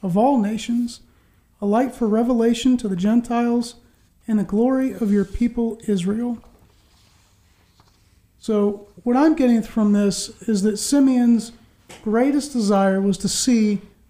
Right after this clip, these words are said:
God's salvation, to see Jesus. And now that he's seen Jesus, he says that he can die in peace. My question for us is,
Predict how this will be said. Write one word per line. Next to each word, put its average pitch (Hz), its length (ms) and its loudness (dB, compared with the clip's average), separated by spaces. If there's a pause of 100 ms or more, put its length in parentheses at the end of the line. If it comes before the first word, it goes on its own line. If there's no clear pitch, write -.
(140)
God's 196 280 0
salvation, 196 560 -2
to 190 60 -2
see 233 260 0
Jesus. 196 560 -2 (640)
And 214 120 0
now 233 200 4
that 233 80 2
he's 202 140 0
seen 339 320 2
Jesus, 196 520 0 (640)
he 214 80 -6
says 247 360 0
that 220 100 -2
he 226 140 2
can 190 220 0
die 214 540 0
in 190 200 0
peace. - 580 -6 (1120)
My 196 80 -8
question 269 360 0
for 208 180 -2
us 214 240 0
is, 185 340 -2